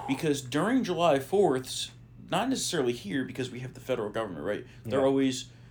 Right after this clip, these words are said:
Speaker 1: you know, July fourth's always, like, a national security
Speaker 2: It is.
Speaker 1: priority
Speaker 2: It
Speaker 1: here
Speaker 2: is,
Speaker 1: in
Speaker 2: yeah.
Speaker 1: D C 'cause it's where the big celebration is.
Speaker 2: Yeah.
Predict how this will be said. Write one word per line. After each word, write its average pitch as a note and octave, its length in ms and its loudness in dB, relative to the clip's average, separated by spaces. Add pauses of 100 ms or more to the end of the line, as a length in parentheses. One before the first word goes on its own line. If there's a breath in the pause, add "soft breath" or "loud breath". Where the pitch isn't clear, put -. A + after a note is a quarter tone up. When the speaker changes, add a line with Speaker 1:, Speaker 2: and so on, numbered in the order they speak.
(240 loud breath)
Speaker 1:
you A2 100 -8
know, E2+ 60 -10
July A2 300 2
fourth's A#2+ 220 -4
always, G#2+ 240 -6
like, G2+ 180 -6
a - 40 -6
national G#2+ 480 -4
security A2 600 -4
Speaker 2:
It A2+ 120 -4
is. A#2 60 -2
Speaker 1:
priority A2 500 0
Speaker 2:
It G#2+ 160 -4
Speaker 1:
here D3 140 4
Speaker 2:
is, B2+ 40 2
Speaker 1:
in A#2+ 120 0
Speaker 2:
yeah. A#2+ 80 -2
Speaker 1:
D B2 60 -2
C A2+ 200 -4
'cause A#2+ 140 -10
it's A2 140 -8
where A#2+ 140 -2
the A#2 80 -6
big A2 200 -4
celebration A#2 540 -2
is. - 220 -14
Speaker 2:
Yeah. G2 180 -14